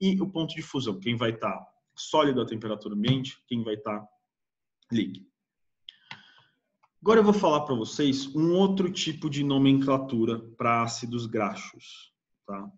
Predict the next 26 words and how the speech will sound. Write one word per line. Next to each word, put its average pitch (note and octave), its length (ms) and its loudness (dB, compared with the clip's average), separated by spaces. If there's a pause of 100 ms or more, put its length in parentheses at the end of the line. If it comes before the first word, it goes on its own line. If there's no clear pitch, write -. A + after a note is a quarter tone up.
(360)
Qualquer F#3+ 400 6
ácido F3+ 400 2
graxo C3+ 480 0
pode C#3 360 2
ter C3+ 200 0
essa A#2 240 -6
nomenclatura A#2+ 720 -2
da C3+ 120 -2
contagem C3+ 560 -2
inversa C3 640 0
dos A#2 160 -8
carbonos. A2 720 -6 (680)
Vocês D#3+ 300 4
vão E3+ 80 4
entender F3+ 580 4
daqui C3+ 220 0
a C#3+ 60 -2
pouco C#3 300 -2
por C3+ 140 -2
que C#3 100 -2
a C3+ 60 4
gente C3+ 220 -2
precisa B2+ 360 -4
saber B2 380 0
dessa A#2 240 -4
nomenclatura. A#2 720 -4